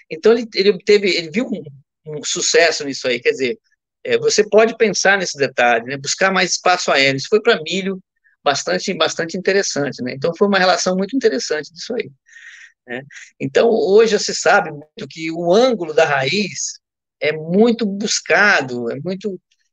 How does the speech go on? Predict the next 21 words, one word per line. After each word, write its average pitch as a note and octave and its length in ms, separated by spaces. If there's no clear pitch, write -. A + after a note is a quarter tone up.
é C3+ 100
muito F#3 340
objetivado F3 800
pra D#3 160
poder, D3 560
é, C#3 140
entrar D3+ 220
no D#3+ 80
melhoramento D3 520
de C3+ 100
plantas C#3 260
tolerantes C3 400
à B2 60
seca, A#2+ 480
né? C3+ 140
Você, E3 520
é, C#3+ 280
busca D3 720
esse D#3 320
Y F3 460
maior, F3 500